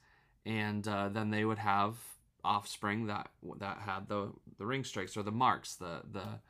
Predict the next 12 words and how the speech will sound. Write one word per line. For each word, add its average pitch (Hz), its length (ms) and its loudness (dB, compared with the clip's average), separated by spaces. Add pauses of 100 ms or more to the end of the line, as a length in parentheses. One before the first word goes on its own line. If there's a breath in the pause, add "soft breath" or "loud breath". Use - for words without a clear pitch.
(400 soft breath)
the 104 80 -10
stripes - 560 2
and 98 320 -4
speckles 95 680 -4
and 101 240 -6
different 101 300 -8
things 101 220 -8
like 107 200 -10
that 101 220 -6
on 104 300 -2
them. 104 260 -8 (1600 loud breath)
Now, 104 380 2